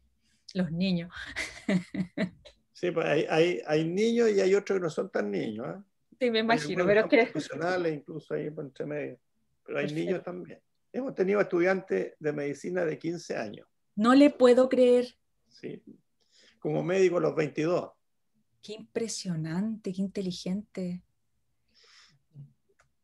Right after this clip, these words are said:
Speaker 1: Es un em-,
Speaker 2: Así es.
Speaker 1: es como el doctor, eh, este, ni-, hay una serie de eso, ¿no?
Speaker 2: Eh, bueno, hay un estudiante, un ingeniero comercial, un ingeniero, un economista que tenía dieciséis años, era profesor de, de la, de la usach,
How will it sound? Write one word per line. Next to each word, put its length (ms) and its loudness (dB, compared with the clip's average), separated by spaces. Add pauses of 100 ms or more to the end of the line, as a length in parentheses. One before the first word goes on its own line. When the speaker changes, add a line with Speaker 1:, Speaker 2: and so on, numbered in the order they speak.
(540)
Speaker 1:
Es 200 -10
un 120 -4
em-, 80 -4
Speaker 2:
Así 180 -10
es. 120 -4
Speaker 1:
es 120 -8
como 180 2
el 80 6
doctor, 460 8
eh, 420 8
este, 240 2 (140)
ni-, 220 0
hay 160 4
una 140 2
serie 360 8
de 80 4
eso, 220 -2
¿no? 220 -4 (260)
Speaker 2:
Eh, 200 -10 (1120)
bueno, 320 4
hay 220 4
un 120 2
estudiante, 640 2
un 220 0
ingeniero 460 0
comercial, 640 -2
un 120 -2
ingeniero, 640 -4
un 240 0
economista 580 -2
que 100 0
tenía 200 -2
dieciséis 600 -2
años, 200 -2
era 140 -2
profesor 440 -4
de, 240 -4
de 120 -6
la, 340 -4
de 140 -8
la 120 -8
usach, 320 -4